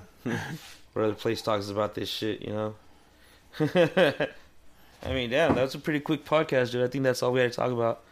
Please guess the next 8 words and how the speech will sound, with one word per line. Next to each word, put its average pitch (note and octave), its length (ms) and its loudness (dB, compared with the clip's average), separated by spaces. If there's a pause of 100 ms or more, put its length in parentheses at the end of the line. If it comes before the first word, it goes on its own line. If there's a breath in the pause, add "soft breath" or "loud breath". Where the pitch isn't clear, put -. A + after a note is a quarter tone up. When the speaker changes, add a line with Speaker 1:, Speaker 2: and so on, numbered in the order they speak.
(240 loud breath)
Speaker 2:
Yeah. D3 180 -4 (160)
Speaker 1:
We C3 140 0
had D3 160 6
a C#3 40 4
pretty D3 300 0
uneventful D3 580 2
life. C#3+ 380 0 (800 soft breath)
Uh, B2 400 0